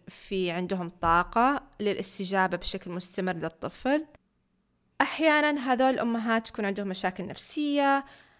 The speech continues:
أحيانًا، آه، يكون عندهم فكرة خاطئة، وخاصة أيام أول، ويتخيل لي إلى الآن في هذه الفكرة اللي هي، "أوه، لا تشيلون الطفل على طول إذا صاح، لا خلوه يصيح، لا تخلونه يعتمد عليكم." هذا طبعًا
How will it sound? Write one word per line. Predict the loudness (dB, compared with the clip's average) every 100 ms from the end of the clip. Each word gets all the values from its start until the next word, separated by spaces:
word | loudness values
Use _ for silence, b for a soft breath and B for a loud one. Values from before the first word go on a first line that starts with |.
| B -6
أحيانًا، | -4 2 6 6 6 4 0 0
آه، | 4 6 6 4 2
يكون | 0 -2 0 2 2
عندهم | 2 2 0 -2 0 2 0 -2
فكرة | -4 -4 -4
خاطئة، | -4 4 6 6 4 2 6 6
وخاصة | 4 0 0 0
أيام | 2 0 0
أول، | 0 2 2 2
ويتخيل | 0 -2 2 2
لي | 2 0
إلى | 0
الآن | 2 0 0
في | -4 0
هذه | 0 0
الفكرة | -2 -8 -4 -2 0
اللي | -2 -2
هي، | -2 4 2 2 B B B 2
"أوه، | 6 8
لا | 6
تشيلون | 4 0 0 0
الطفل | -2 -4 0
على | 0 0
طول | -2 -4 -2
إذا | -4 -4
صاح، | -4 -4 -4 -8
لا | -8
خلوه | -6 -2 2 2
يصيح، | 0 -2 -4 -2
لا | -6
تخلونه | -4 -4 -2 -2
يعتمد | -4 -4 -2
عليكم." | -2 0 -2 -4 -10 -12 _ _
هذا | 2 2
طبعًا | 4 2 2 2 2